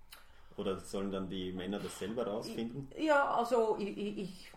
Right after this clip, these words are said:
Speaker 2: sage einfach im Groben, man kommt an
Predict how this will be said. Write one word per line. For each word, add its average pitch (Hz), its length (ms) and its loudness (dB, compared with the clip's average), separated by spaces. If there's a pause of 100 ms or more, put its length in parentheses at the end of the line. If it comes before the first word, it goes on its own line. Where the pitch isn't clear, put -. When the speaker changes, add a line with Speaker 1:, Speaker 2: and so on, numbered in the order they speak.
(180)
Speaker 2:
sage 180 300 4
einfach 185 340 6
im 175 140 0
Groben, 175 460 2
man 180 200 4
kommt 175 460 2
an 165 280 4